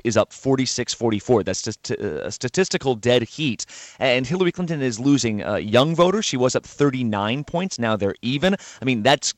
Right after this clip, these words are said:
could be in part thanks to, you know, Bernie Sanders. We've seen such disunity, such discord in the Democratic Party that, uh, she's gotta start figuring out how to unify the left because, as we see in, in these numbers, Donald Trump is certainly doing that on the right.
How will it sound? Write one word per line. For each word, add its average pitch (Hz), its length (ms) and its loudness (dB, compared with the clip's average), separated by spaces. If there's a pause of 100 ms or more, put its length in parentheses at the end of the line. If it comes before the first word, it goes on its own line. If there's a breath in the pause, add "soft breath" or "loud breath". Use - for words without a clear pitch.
(120)
could 147 180 -2
be 139 100 2
in 131 120 0
part 131 240 0
thanks 123 360 -4
to, 107 220 0
you 113 80 -2
know, 95 100 0
Bernie 117 300 2
Sanders. 120 420 0
We've 110 140 -6
seen 107 160 -4
such - 360 -2
disunity, 113 600 -2
such - 320 -8
discord 120 480 0 (300 loud breath)
in 131 160 0
the 120 80 2
Democratic 113 720 0
Party 120 400 2 (240 loud breath)
that, 113 300 4
uh, 107 200 4
she's - 220 -4
gotta 151 140 0
start 131 200 0
figuring 131 300 0
out 98 60 -2
how 127 120 0
to 117 80 2
unify 104 800 2
the 104 160 -4
left 135 380 2
because, 113 320 -2
as 117 200 0
we 113 120 -4
see 131 400 0
in, 113 120 -2
in 120 200 -2
these 123 180 0
numbers, 135 400 0 (300 loud breath)
Donald 135 260 4
Trump - 220 -4
is - 80 -2
certainly 107 300 2
doing 113 240 2
that 95 120 -2
on 92 80 -2
the 90 80 -2
right. 113 300 0